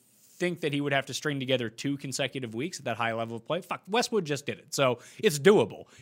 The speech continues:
It's just, I think it's a low percentage play, and I would take my chances that someone else in his range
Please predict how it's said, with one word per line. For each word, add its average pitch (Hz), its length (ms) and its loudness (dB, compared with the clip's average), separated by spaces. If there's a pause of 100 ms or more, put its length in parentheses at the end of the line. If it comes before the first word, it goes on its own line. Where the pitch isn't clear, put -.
It's 190 120 4
just, 156 280 4
I 147 80 4
think 156 140 -2
it's 143 100 -4
a - 20 0
low 127 220 4
percentage 117 420 -6
play, 107 240 -4
and 104 80 -4
I 110 60 -2
would 107 140 -6
take 127 200 -4
my 120 80 -4
chances 117 600 -4
that 110 280 -2 (380)
someone 143 400 6
else 127 300 2
in 123 80 0
his 113 200 -2
range 110 520 0